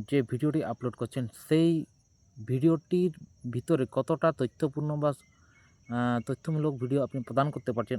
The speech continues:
অর্থাৎ কতটা এফোর্ট দিয়ে, কতটা পরি-, পরিশ্রম করে আপনি সেই ভিডিওটি তৈরি করছেন, সেটা হলো আপনার মেইন ভূমিকা। আপনি যদি সেটাকে ঠিকঠাকভাবে ফুটিয়ে তোলার,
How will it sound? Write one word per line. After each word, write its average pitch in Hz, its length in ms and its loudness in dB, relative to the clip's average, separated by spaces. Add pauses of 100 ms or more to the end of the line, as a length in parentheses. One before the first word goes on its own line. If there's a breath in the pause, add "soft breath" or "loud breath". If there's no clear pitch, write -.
অর্থাৎ 127 280 -2
কতটা 143 320 2
এফোর্ট 160 240 -2
দিয়ে, 127 160 2
কতটা 143 260 -2
পরি-, 131 300 -6
পরিশ্রম 170 380 -2
করে 131 160 0
আপনি 127 140 -4 (100)
সেই 127 160 -2
ভিডিওটি 139 300 -2 (880 loud breath)
তৈরি 156 220 8
করছেন, 127 320 0
সেটা - 240 4
হলো 147 160 4 (100)
আপনার 131 280 -2 (420)
মেইন 135 180 2 (380)
ভূমিকা। 131 340 0 (280)
আপনি 156 160 -2 (120)
যদি 151 120 2 (120)
সেটাকে 135 340 0
ঠিকঠাকভাবে 143 500 0
ফুটিয়ে 135 260 0
তোলার, 127 240 4